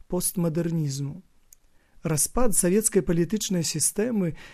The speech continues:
не мог не адбіцца на лёсе як рэлігіі, так і секулярнага руху.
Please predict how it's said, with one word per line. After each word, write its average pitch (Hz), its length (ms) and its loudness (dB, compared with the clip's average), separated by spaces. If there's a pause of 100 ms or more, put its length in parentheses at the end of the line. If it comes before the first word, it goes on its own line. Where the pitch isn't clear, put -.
(220)
не 170 160 4
мог 214 240 4
не 202 160 6
адбіцца 180 560 0
на 175 160 2
лёсе 190 320 2
як 185 320 -2
рэлігіі, 185 560 0 (320)
так 165 240 -2
і 160 80 -2
секулярнага 160 800 0
руху. 160 400 -2